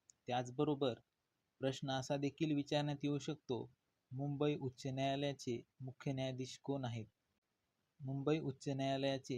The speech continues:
सध्याचे मुख्य न्यायाधीश आहेत मित्रांनो, न्यायमूर्ती दीपांकर दत्ता. न्यायमूर्ती दीपांकर दत्ता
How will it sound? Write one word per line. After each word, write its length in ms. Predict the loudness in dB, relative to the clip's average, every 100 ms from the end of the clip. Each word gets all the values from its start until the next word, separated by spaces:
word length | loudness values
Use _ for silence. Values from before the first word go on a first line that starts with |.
| -6 -8
सध्याचे 680 | -6 -4 0 0 0 0
मुख्य 440 | 0 -2 -6 -4 -2
न्यायाधीश 540 | 0 -2 -4 -6 -4
आहेत 200 | -2 -2 -2
मित्रांनो, 440 | -4 -2 0 -2 -6 -10 _ _ _
न्यायमूर्ती 720 | 2 4 4 2 0 -2 -4 -4 -12 _
दीपांकर 680 | -4 -4 0 0 0 -2 0
दत्ता. 440 | 2 0 0 -6 -6 _ _ _ _ _ _ _ -8
न्यायमूर्ती 580 | -4 -2 -2 -2 -4 -2
दीपांकर 640 | -4 -4 -4 -4 -2 -2
दत्ता 460 | 0 -2 2 0